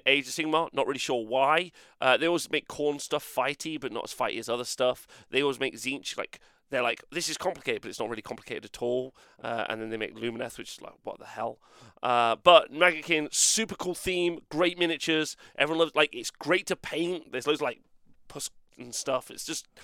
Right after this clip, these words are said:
they're just great minis, right? So really fun, Maggiekin Nurgle, and also incredibly strong. Uh, l-, just before the Battle Scroll update, one of, if not the best army in the game.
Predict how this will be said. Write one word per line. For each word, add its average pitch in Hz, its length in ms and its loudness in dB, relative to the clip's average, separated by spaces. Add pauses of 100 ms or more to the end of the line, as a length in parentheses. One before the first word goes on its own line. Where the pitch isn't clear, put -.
(120)
they're 165 120 4
just 190 180 0
great 160 180 6
minis, 117 320 -4 (260)
right? 131 280 6
So 139 140 4
really 160 320 2
fun, 117 280 2
Maggiekin 120 380 0
Nurgle, 117 380 0
and 113 240 2
also 120 340 0 (100)
incredibly 120 720 -4
strong. 104 360 -4 (400)
Uh, 117 360 2
l-, 120 120 -8 (120)
just - 240 -2
before 135 260 0
the 123 300 2
Battle 127 160 0
Scroll 131 220 0
update, 127 400 2 (520)
one 151 320 6
of, 151 240 6
if 147 160 -6
not 135 180 2
the 127 80 2
best 131 280 2
army 127 280 0
in 123 100 -6
the 117 60 -8
game. 135 500 0